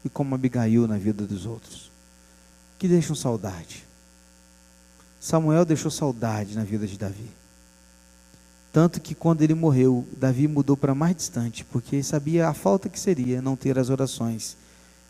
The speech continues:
de alguém tão especial como Samuel. Pai,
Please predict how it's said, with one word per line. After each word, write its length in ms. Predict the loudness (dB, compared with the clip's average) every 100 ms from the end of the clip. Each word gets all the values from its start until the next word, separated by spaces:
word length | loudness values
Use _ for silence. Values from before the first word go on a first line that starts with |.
| _ -2
de 100 | 0
alguém 300 | 0 -2 0
tão 240 | 2 2
especial 540 | 2 -2 -2 -2 -2
como 200 | -2 -6
Samuel. 460 | -6 -4 -4 -6 -10 -18 -20 _ _ -20 _ _ _ _ -20 -8
Pai, 220 | -6 -6